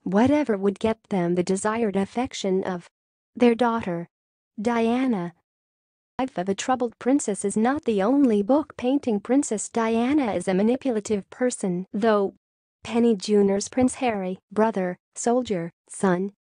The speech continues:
also mentioned Diana in a less than flattering light.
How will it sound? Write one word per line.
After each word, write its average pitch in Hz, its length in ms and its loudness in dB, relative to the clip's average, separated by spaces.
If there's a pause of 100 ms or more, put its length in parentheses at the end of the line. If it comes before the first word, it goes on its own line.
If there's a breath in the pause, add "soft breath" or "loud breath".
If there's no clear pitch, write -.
(120)
also 220 380 0
mentioned 208 540 0
Diana 226 580 2
in 202 140 0
a 196 60 -2
less 208 320 -2
than 196 200 -2
flattering 220 600 0
light. 190 340 -4